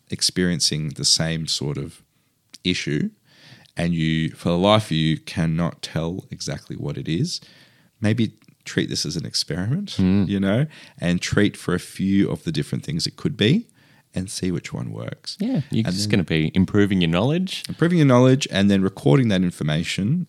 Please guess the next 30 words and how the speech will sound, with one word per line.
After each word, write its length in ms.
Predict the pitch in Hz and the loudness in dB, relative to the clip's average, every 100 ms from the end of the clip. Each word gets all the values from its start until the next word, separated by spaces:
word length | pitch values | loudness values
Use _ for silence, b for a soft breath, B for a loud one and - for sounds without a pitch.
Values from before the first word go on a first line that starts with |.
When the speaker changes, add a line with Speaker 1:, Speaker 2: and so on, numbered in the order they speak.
| - | -6
Speaker 1:
and 160 | 85 87 | -2 0
then 300 | 82 85 - - | 0 -2 -4 -4
being 160 | 90 | 0
able 140 | 87 82 | 0 -2
to 40 | |
go 160 | 80 87 | 0 0
back 220 | 82 - | 0 -4
to 100 | - | -6
it 40 | 67 | -6
and 80 | - | -2
say, 140 | 73 | -2
"Ah, 160 | 87 95 | -2 -4
well, 260 | 87 76 - | -2 -4 -4
you 120 | 85 | -4
know, 220 | 76 82 101 110 _ _ - | -2 -4 -8 -16 _ _ -8
in 80 | 85 | -2
my 140 | 82 80 | -2 -2
garden 420 | 76 87 82 82 | 0 2 2 0
in 160 | 80 | 0
this 120 | 82 - | 0 0
spot, 420 | - 82 - _ | 0 -2 -4 _
it 120 | - - _ _ _ | -12 -12 _ _ _
might 280 | 90 80 80 | -4 -2 -2
in 60 | - | -6
fact 320 | - 73 - | -6 -6 -6
be 220 | - - 98 | -10 -10 -10
this 400 | - - - - 90 | -10 -8 -8 -4 0
Speaker 2:
Mm. 180 | 85 | 2
Speaker 1:
next 260 | 85 76 - | 2 0 -2
time," 320 | - 67 65 | -2 -6 -8